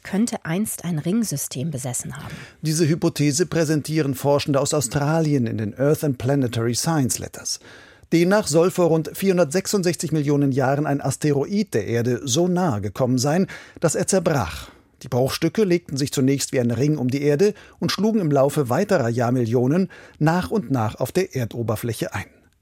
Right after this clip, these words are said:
Speaker 2: Als Beleg dafür führen die Forschenden die heutige Position von einundzwanzig Einschlagkratern auf verschiedenen Kontinenten an. Unter Berücksichtigung der Kontinentalverschiebung lagen alle diese Krater einst auf einem Band um dem Äquator.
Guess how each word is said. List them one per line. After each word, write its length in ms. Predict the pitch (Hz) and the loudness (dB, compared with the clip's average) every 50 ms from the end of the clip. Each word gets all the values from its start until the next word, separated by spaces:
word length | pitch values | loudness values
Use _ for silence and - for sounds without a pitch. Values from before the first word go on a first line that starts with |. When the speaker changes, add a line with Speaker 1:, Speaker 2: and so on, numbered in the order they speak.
| _ _ _ _ _ _ _ _ | _ _ _ _ _ _ _ _
Speaker 2:
Als 180 | - 107 104 - | -6 -6 -6 -4
Beleg 340 | 127 117 143 208 247 247 | 0 2 2 2 2 2
dafür 480 | - 156 123 113 - - 165 190 214 226 | 0 0 0 0 0 0 2 2 2 2
führen 320 | - - 185 190 185 175 | 0 -2 -2 0 0 2
die 80 | 165 160 | 0 0
Forschenden 500 | 147 - 139 135 147 - - 180 180 175 | 0 2 2 2 2 2 0 -2 -2 -2
die 140 | 170 190 151 | -2 -2 -2
heutige 480 | - - 160 202 214 - 165 135 151 | -2 0 -2 -2 -2 -2 -2 -4 -2
Position 580 | 135 - 147 135 139 139 - - 160 147 151 156 | -2 -2 -2 -2 -2 -2 0 2 2 2 2 2
von 220 | - - 147 131 - - | 0 0 -2 -2 -2 -4
einundzwanzig 720 | 139 165 180 185 180 - - 160 156 156 180 151 - - | -2 0 0 0 -2 -2 -2 -2 -2 -2 -2 -4 -6 -4
Einschlagkratern 960 | 175 196 196 - - 143 113 98 104 101 - 107 104 104 - 131 117 117 117 - - - - - _ | -4 -2 -2 -2 0 0 0 0 0 0 -2 -2 0 0 0 0 0 0 -2 -4 -8 -20 -20 -8 _
auf 120 | - 156 | -2 0
verschiedenen 460 | - 180 - - 180 170 147 139 131 | 0 0 0 0 0 0 0 -2 0
Kontinenten 600 | - 127 120 117 151 151 165 160 151 147 - 90 67 | 0 -2 -2 -2 0 0 0 0 0 -2 -6 -10 -10
an. 140 | 80 82 - _ _ _ _ _ - - _ _ _ _ _ _ | -10 -12 -14 _ _ _ _ _ -20 -20 _ _ _ _ _ _
Unter 200 | - 160 151 180 | 0 2 4 4
Berücksichtigung 800 | 165 143 170 165 220 - - - 226 170 - 190 185 170 165 156 | 4 4 4 2 2 0 0 -2 -2 -2 0 2 2 2 4 2
der 100 | 151 147 | 2 0
Kontinentalverschiebung 1400 | - 151 143 139 - 135 135 127 117 - - 143 160 165 - - 131 113 - - 185 214 170 - 92 85 80 78 - - _ _ | 0 0 -2 0 0 -2 -2 -2 -2 0 0 0 0 0 0 0 0 -2 -2 -2 -2 -2 0 -2 -2 -4 -4 -8 -12 -16 _ _
lagen 400 | - 123 123 135 131 113 113 - | -2 -2 0 0 0 -2 -4 -4
alle 260 | - - 170 214 240 | -2 0 0 2 2
diese 220 | 160 151 131 135 151 | 0 -2 -2 -4 -4
Krater 480 | - 117 107 110 123 - 180 185 - | -2 0 0 0 2 2 0 0 0
einst 280 | - 110 135 131 - - | -2 -2 -2 0 0 -2
auf 120 | 147 - | -2 -2
einem 240 | - 156 170 165 147 | -2 -2 0 0 0
Band 320 | 127 113 107 117 117 117 - | 0 0 0 0 0 -2 -2
um 140 | 147 127 | -4 -2
dem 160 | 123 143 147 160 | -2 -2 -2 -2
Äquator. 580 | 160 - - 175 - 127 - 135 127 117 101 | -4 -2 0 0 0 0 0 0 0 0 -2